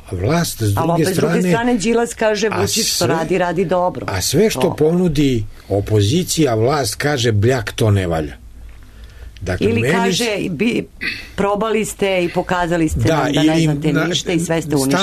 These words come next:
Speaker 2: uništili."
Speaker 1: natura rogove, "Aha, vi ste to upropastili." Dobro, jest. Pa i ova vlast je za proteklih godinu dana mnogo toga upropastila. Ili nastavila da vlada kao i prethodna vlast. I sad svi očekujemo da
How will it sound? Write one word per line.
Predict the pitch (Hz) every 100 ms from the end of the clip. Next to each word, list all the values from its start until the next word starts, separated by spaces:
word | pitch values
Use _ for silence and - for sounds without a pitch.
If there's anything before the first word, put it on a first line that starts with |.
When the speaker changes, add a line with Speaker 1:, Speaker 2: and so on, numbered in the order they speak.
| 202
Speaker 2:
uništili." | 196
Speaker 1:
natura | 170 170 165 175 151
rogove, | 135 160 156 160 147
"Aha, | 123 117 - 180
vi | 147 156
ste | - 131
to | 120
upropastili." | 123 110 110 101 87 - 82 - -
Dobro, | 90 107 87 - - - - -
jest. | 92 101 - - - - -
Pa | 156
i | 156
ova | 160
vlast | 151 143 -
je | 117
za | 113
proteklih | 107 113 107 101 107
godinu | 107 107 107
dana | 110 110
mnogo | 104 107 101
toga | 101 87
upropastila. | 85 85 82 - - 65 - - - -
Ili | 156 147 107 - -
nastavila | - 113 - 208 196 156
da | 120 110
vlada | 139 156 135
kao | 143 131
i | 110
prethodna | 104 - 87 76
vlast. | 60 - - - - 110
I |
sad | 104 180
svi | - 196 220
očekujemo | 156 185 185 202 190 180 151 - - - -
da | -